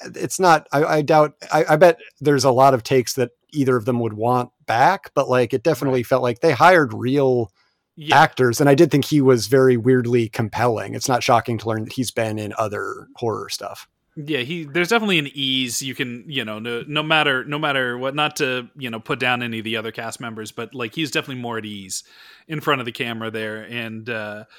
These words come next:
Speaker 2: uh, yeah, I mean, there, there are some performances in this movie that are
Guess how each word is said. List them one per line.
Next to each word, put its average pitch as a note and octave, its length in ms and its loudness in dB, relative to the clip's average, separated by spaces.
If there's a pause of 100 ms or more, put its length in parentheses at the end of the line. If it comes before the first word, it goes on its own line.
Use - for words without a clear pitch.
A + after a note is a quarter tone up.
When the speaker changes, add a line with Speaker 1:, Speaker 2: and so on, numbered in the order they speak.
(420)
Speaker 2:
uh, G#2+ 360 -8 (120)
yeah, B2 360 -4
I C3 60 -4
mean, B2 180 -8
there, C#3 160 2
there D3+ 180 2
are C3+ 40 0
some B2 280 -4
performances A#2+ 720 -10
in A#2 80 -10
this G#2+ 160 -10
movie G#2 280 -12
that G#2 140 -10
are G#2 220 -12